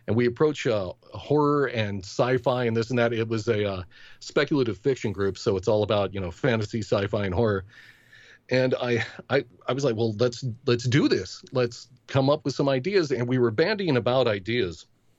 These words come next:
for an anthology. And I was like, I work at, you know, Entercom,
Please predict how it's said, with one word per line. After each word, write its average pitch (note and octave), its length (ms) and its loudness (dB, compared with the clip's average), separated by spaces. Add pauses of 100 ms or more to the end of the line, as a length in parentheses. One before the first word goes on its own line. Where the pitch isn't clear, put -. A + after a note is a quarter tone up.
(220)
for A2+ 320 0
an G#2 240 -2
anthology. A2+ 640 0 (960)
And A#2 160 -2
I D3 140 2
was C#3 160 -2
like, A#2 260 -2 (520)
I D#3 120 0
work E3+ 260 -2
at, A#2+ 240 -2
you A2+ 140 -6
know, G#2+ 100 -2
Entercom, C#3 680 0